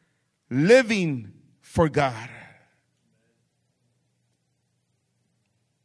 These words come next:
¿Cuántos creen, hermanos, que tú tienes o debes de saber que tienes propósito, that you have a purpose?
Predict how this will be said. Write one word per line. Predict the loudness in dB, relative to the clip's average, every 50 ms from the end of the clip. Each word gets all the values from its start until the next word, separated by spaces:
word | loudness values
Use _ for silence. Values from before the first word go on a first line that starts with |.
| _ _ _ _ _ _ _ _ _ -20 -20 _ _ _ 0
¿Cuántos | 0 0 0 0 -4 -4 0
creen, | 2 4 4 4 2
hermanos, | 0 -2 -2 -2 -2 -4 -4 -8
que | -6 -6 -6
tú | -6 -4 -2
tienes | -2 -2 -2 -2 -6 -8 -12 -18 _ _ _ _ _ _ _ _ _ _ _ _ _
o | -2 -2 2
debes | 4 4 4 4 4 2 -2 -4 -6 -6
de | -6 -4
saber | -4 -4 -4 -2 -2 -4 -4
que | -6 -8
tienes | -6 -6 -4 -4 -4 -6 -8
propósito, | -6 -6 -6 -4 -2 -4 -4 -4 -4 -8 -10 -10 -12 -10 -6
that | -6 -6 -4
you | -4 -2 0 0
have | 0 0 -2 -6 -10 -20 -20 -16 -6 -2
a | -2 0
purpose? | 2 4 4 4 4 0 -2 -4 -4 -6 -10 -10 -10 -12 -14 -18